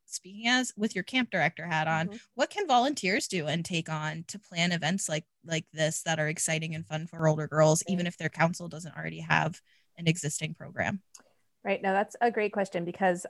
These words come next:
Speaker 2: uh, when I see the logistics and that are required to put on something like, um, the Global Action Summit or the Cascade Challenge, that is huge. That is very next level. But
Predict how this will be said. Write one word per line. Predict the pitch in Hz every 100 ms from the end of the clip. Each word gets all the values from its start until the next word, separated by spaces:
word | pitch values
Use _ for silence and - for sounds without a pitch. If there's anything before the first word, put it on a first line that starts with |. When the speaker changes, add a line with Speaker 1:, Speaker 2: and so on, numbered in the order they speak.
| -
Speaker 2:
uh, | 175 -
when | - 185
I | 170 214
see | - - 226 208
the | 190 180
logistics | 175 165 196 - 170 165 - -
and | 180 170
that | -
are | 160
required | 156 156 175 160 160
to |
put | - 165
on | 151
something | 156 156 151
like, | 151 143 - -
um, | 170 160 165
the | 165
Global | 165 160 151
Action | 147 -
Summit | 160 165 156 151 - _ _ -
or | 170 160
the |
Cascade | 160 165 160 160
Challenge, | - 151 151 _ _
that | 208 226
is | 214
huge. | - 196 151 -
That | 180
is | 170
very | 165 156 147
next | 131 - -
level. | - 50 - - _ - _ -
But | 226 185